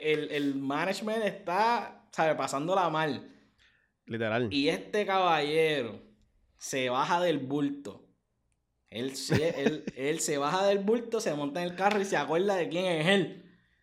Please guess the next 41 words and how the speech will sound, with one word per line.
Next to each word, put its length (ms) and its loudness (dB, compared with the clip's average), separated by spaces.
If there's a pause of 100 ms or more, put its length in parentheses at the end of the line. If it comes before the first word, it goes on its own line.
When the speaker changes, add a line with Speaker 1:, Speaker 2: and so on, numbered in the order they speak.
(180)
Speaker 1:
Y 100 -8
dice, 320 -2
"Déjame 320 -4
tirarme 320 2
un 160 6
P 160 8
one". 680 10 (580)
Porque 180 -2
él 80 -2
se, 240 2
él 60 4
estuvo 340 4
P 140 4
one. 540 2 (420)
Speaker 2:
Ajá. 260 4
Speaker 1:
Después 160 4
que, 60 -2
después 240 -4
de 60 2
Alonso, 500 -2
¿sabes? 200 -2
Alonso 240 -6
lo 120 -4
parte 460 -6
y 120 -6
Charles 220 -6
Leclerc 240 -8
lo 80 -4
parte. 280 -4
Pero 240 -2
él 60 -2
estuvo 280 0
P 160 6
one 440 0 (380)
por 160 2
mérito 760 2
y 100 -6
termina, 760 -4
¿sabes? 380 -2
P 180 -6
cuatro. 580 -2